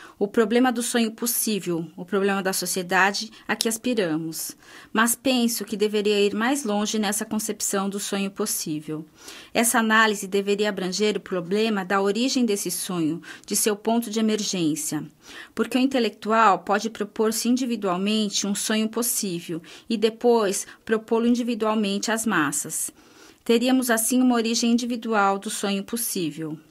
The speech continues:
Essa análise deveria colocar-se o seguinte problema: com quem conseguimos realizar o sonho possível? Com quem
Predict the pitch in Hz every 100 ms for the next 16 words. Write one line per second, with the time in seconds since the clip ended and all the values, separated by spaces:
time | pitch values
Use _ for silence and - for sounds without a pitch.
0 | _ _ - - - - 240 233 202 208
1 | 208 185 175 180 190 190 202 214 220 190
2 | 185 - 202 180 - - - 196 214 233
3 | - 247 214 175 165 160 160 - _ _
4 | - - - - - 254 254 294 302 370
5 | - 269 277 226 226 220 233 202 196 202
6 | 196 202 - 196 190 196 - - 190 196
7 | 208 214 - - - - - 247 262 -
8 | 277 294